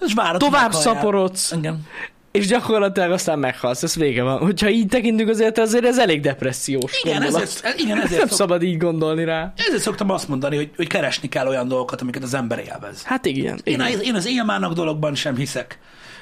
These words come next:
Speaker 1: Ö, teljesen. Valahol
Speaker 2: Én sem,
Speaker 1: középen
Speaker 2: amúgy.
Speaker 1: van az igazság, csak nem tudom, hogy hol.
Speaker 2: Ez az éjjel mának, ha mindenki úgy élne, ahogy az utolsó napja az életében, akkor valószínűleg egy ilyen anarchia lenne a világon, és megölnék az embereket.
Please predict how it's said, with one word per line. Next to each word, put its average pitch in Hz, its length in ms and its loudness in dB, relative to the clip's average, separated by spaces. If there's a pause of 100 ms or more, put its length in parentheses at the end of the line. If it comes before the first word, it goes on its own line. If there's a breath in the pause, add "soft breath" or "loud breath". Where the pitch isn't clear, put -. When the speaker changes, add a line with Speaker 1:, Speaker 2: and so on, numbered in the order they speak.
(100)
Speaker 1:
Ö, 139 200 0 (240)
teljesen. 160 420 0
Valahol 440 280 2
Speaker 2:
Én 170 60 2
sem, 214 140 2
Speaker 1:
középen 165 300 2
Speaker 2:
amúgy. 185 120 2
Speaker 1:
van 147 120 0
az 131 120 -2
igazság, 147 640 -2
csak - 160 -10
nem 175 120 -2
tudom, 131 180 -6
hogy 123 120 -10
hol. 113 280 -6 (220)
Speaker 2:
Ez 139 120 -4
az 147 100 0
éjjel 185 260 4
mának, 170 380 2
ha 151 180 0
mindenki 175 500 0
úgy 180 180 0
élne, 156 300 2
ahogy 151 320 0
az 151 100 2
utolsó 160 360 0
napja 160 300 2
az 139 100 2
életében, 170 580 2
akkor 151 300 0
valószínűleg 147 540 2
egy 123 180 -2
ilyen 151 140 2
anarchia 123 480 -2
lenne 123 260 -2
a 120 40 -2
világon, 143 460 0
és - 240 -6 (380 loud breath)
megölnék 131 540 2
az 147 100 2
embereket. 185 560 0